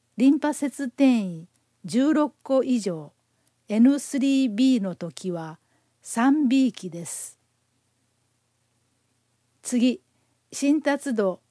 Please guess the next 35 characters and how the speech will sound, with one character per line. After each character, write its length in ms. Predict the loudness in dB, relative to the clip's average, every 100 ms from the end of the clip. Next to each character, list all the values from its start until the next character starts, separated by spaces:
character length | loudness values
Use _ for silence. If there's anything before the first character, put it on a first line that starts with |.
| _
テ 100 | -2
ィ 100 | 0 -2
ー 40 |
ツ 160 | -4 -4
ー 120 | -4
で、 260 | -6 -12 _ _ _ _ _ _ _ _ 0
エ 100 | 4
ム 220 | 4 4
ゼ 180 | 2 2
ロ 140 | 2
の 160 | 0 -2
場 300 | -4 -4 -4
合、 40 |
エ 240 | -6 -8 -14 _ _ _ _ 0
ヌ 240 | 2 4
ゼ 160 | 4 4
ロ 120 | 4
の 160 | 2
時 340 | 0 -6 -6 -6
は 280 | -6 -12 -18 _ _ _ _ -6
一 360 | -4 -2 -2
ビ 300 | 2 2 2
ー 60 | -4 -16
期。 180 | -20 -20 _ _ _ _ _ _ _ _ _ _ _ _ _ _ _ -2
エ 140 | 4
ヌ 160 | 6 6
ワ 180 | 4 4
ン 120 | 4
の 100 | 2
時 340 | -2 -6 -4
は 340 | -4 -4 -10 -18 _ _ _ _
二 420 | 2 6 6 4 2
エ 60 |
ー 300 | 2 2 0 -8
期。 200 | -16 -18